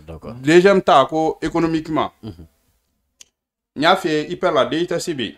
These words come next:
Speaker 1: Mhm.
Speaker 2: c'est à dire bac plus deux.
Speaker 1: Mhm.
Speaker 2: Olu ni ka paratiki la, olu ni tabakoro bac plus, eh, def plus quatre.
Speaker 1: Mhm.
Speaker 2: U bɛɛ bɛ considéré comme catégorie B D.
Speaker 1: Mhm.
Speaker 2: C'est-à-dire, u bɛɛ ye sara kelen,
Speaker 1: Unhun.
Speaker 2: u bɛɛ ye jara kelen.
Speaker 1: Unhun.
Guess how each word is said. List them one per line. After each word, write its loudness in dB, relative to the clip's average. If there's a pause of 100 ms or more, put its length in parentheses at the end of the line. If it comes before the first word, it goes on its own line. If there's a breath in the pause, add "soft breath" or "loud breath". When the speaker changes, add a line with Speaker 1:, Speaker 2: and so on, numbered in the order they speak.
(120)
Speaker 1:
Mhm. -2
Speaker 2:
c'est -6
à 2
dire -2
bac 2
plus -6
deux. 4 (200)
Speaker 1:
Mhm. -14 (800)
Speaker 2:
Olu -2
ni 0
ka 4
paratiki 0
la, 4
olu 0
ni 2
tabakoro -2
bac 0
plus, -12
eh, 0
def -2
plus -4
quatre. 0
Speaker 1:
Mhm. -14 (360)
Speaker 2:
U -6
bɛɛ 4
bɛ 0
considéré -4
comme -6
catégorie -8
B -4
D. -4
Speaker 1:
Mhm. -8 (460)
Speaker 2:
C'est-à-dire, -2
u -8
bɛɛ -4
ye -8
sara -12
kelen, -20
Speaker 1:
Unhun. -12 (100)
Speaker 2:
u -14
bɛɛ -2
ye -4
jara -6
kelen. -16
Speaker 1:
Unhun. -12